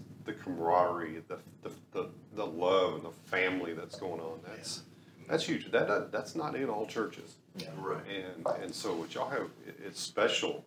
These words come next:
Speaker 1: and it's, it's, it's not y'all, it's y'all's love for the Lord,
Speaker 2: Mm-hmm.
Speaker 1: and it's shining through.
Speaker 2: Mm-hmm.
Speaker 1: I mean, y'all are, y'all are an encouragement.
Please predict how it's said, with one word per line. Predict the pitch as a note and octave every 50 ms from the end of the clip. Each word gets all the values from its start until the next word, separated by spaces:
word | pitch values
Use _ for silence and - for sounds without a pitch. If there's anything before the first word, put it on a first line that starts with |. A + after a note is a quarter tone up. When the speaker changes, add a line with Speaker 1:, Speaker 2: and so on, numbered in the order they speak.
| - G#2
Speaker 1:
and | G2 F#2 F2 F2
it's, | F2+ F#2 - - - - - - _ _ _ -
it's, | F#2 - - - - - - - - - - - - - _ -
it's | - - - -
not | A2 A2+ C3+ C#3 - - - - _ _ _ _ _ _ _ _ _ _ _ _ - -
y'all, | G#2 G#2+ A2+ B2+ A2 F2 E2 E2 E2 E2+
it's | F#2+ F#2 E2+ - - - - - -
y'all's | F#2+ F#2+ F#2+ F2+ E2+ F#2+
love | F#2 F2+ F#2 G2+ G#2+ - -
for | - F2+
the | E2+ E2 E2 E2 G#2
Lord, | A#2+ A2 E2+ D#2+ -
Speaker 2:
Mm-hmm. | D#2+ D#2+ D#2 D2+ - - - - - - - - -
Speaker 1:
and | F2 F2
it's | F#2 - -
shining | - A#2 G#2+ G2+ G2 F#2 F2 D#2+
through. | - - - G2 G#2 A#2 A#2+ E2+
Speaker 2:
Mm-hmm. | D#2 E2 D#2+ - - -
Speaker 1:
I | F#2
mean, | F2 F2 F2
y'all | E2+ F#2 G2+ G#2
are, | G#2 F#2 F2 - _ _ _ _ _ _ _ - - - - - - -
y'all | F#2+ F2+ F#2
are | G2 F2+
an | D#2
encouragement. | D2+ D#2+ - - G2+ G#2 G2+ - -